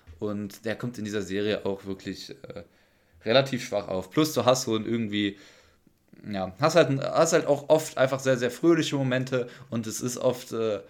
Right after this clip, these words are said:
eine, äh, erheiternde Serie. So, äh, eigentlich ist es auch so eine Serie, die man richtig, äh, gut gucken kann, wenn's einem schlecht geht und so. Und, äh, die einen so richtig aufheitert.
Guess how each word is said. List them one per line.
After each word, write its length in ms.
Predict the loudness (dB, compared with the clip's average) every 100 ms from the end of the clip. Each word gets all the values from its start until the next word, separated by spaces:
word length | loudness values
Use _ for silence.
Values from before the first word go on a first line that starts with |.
| -20 -12
eine, 760 | -4 0 0 0 -4 -12 -12 -14 _
äh, 40 | -2
erheiternde 640 | 4 6 6 6 0 0
Serie. 400 | -2 -2 -2 -8 -10 -14
So, 120 | -6
äh, 140 | -4 0
eigentlich 520 | 0 0 2 2 2
ist 60 | -4
es 60 |
auch 140 | -4 -2
so 80 | -2
eine 60 | 0
Serie, 220 | 2 2
die 60 | 0
man 140 | -2
richtig, 360 | -2 -4 -6 -8
äh, 100 | -6
gut 220 | -8 -4
gucken 240 | -6 -4
kann, 220 | 2 2 4
wenn's 200 | 2 2
einem 160 | -4
schlecht 300 | 2 2 2
geht 160 | -4 -4
und 180 | -4 -2
so. 260 | 0 -2 -4 -16 -16 -2
Und, 340 | 0 0 -4 -4
äh, 220 | 0 2
die 100 | 4
einen 140 | 4 4
so 60 |
richtig 200 | 0 2
aufheitert. 560 | 2 4 4 4 2 0